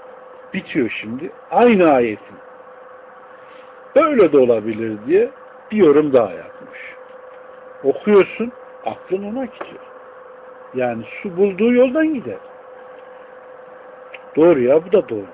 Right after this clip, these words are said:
Fakat onun zıttı da çıkıyor. Bir ayette veya bir surede yedi yorum yapabiliyor, sekiz yorum yapabiliyor. Yani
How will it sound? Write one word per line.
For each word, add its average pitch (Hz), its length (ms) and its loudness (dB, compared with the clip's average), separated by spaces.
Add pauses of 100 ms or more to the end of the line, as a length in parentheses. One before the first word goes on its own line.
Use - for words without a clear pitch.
Fakat 202 240 -4 (260)
onun 220 300 4
zıttı 220 360 -4
da 254 160 4
çıkıyor. - 420 -8 (680)
Bir 180 520 4
ayette 123 520 2
veya 160 360 6
bir 220 160 2
surede 143 480 0
yedi 156 380 2
yorum 175 360 4
yapabiliyor, 135 580 0 (140)
sekiz 151 400 -4
yorum 147 320 2
yapabiliyor. 139 680 2 (480)
Yani 165 400 4